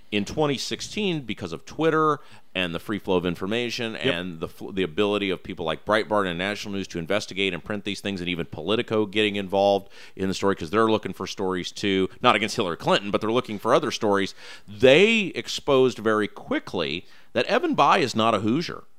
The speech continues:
Speaker 1: He is,
Speaker 2: Nope.
Speaker 1: uh,
Speaker 2: Nope.
Speaker 1: wh-, whether you're a Democrat, you're a Republican, whatever you are, don't insult yourself. And I will say the same thing about Dan Coates, and I like Coates. We've had
Speaker 2: Mm-hmm.
Speaker 1: Coates on the show. They're not Hoosiers.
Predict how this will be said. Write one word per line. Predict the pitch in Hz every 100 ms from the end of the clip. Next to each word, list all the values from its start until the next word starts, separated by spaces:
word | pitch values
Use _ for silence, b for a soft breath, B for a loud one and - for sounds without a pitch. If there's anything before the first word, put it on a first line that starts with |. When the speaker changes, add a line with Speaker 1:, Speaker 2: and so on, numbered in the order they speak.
| - -
Speaker 1:
He | 135 208
is, | 139
Speaker 2:
Nope. | 95 123 -
Speaker 1:
uh, | 104 - 151
Speaker 2:
Nope. | 175 208
Speaker 1:
wh-, | 175
whether | 185
you're | 185 254
a |
Democrat, | 190 190 185 - 170 170 - B B
you're | 127 190
a | 185
Republican, | 170 - 139 139 147 - 135 123 b
whatever | - 120 151 185
you | 175 151
are, | 123 107 104 101 b b - 101
don't | 135 165
insult | 165 139 139 123
yourself. | 113 123
And | 131
I |
will | 180
say | - 147
the |
same | 139 147
thing | 151
about | 156 151
Dan | 170 185
Coates, | 233 240
and | 107
I | 113
like | 113 135
Coates. | - 147 196
We've | 92
had | 110
Speaker 2:
Mm-hmm. | 127
Speaker 1:
Coates | 123 220
on | 131
the |
show. | - 139 165 - b - - -
They're | 262
not | 403 370
Hoosiers. | 214 302 311 165 -